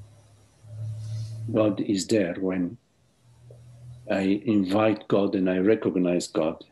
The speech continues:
and I love God and I honor God. And God is not there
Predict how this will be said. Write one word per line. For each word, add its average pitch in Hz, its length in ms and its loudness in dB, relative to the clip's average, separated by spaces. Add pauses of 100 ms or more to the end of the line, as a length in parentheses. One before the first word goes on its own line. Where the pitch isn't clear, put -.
(800)
and 92 160 0
I 92 120 2
love 98 360 2
God 87 320 -6
and 90 160 -2
I 90 220 -6
honor 95 260 2
God. - 320 -6 (1600)
And 98 200 0
God 113 240 2
is - 160 -2
not 113 240 0
there 98 300 -2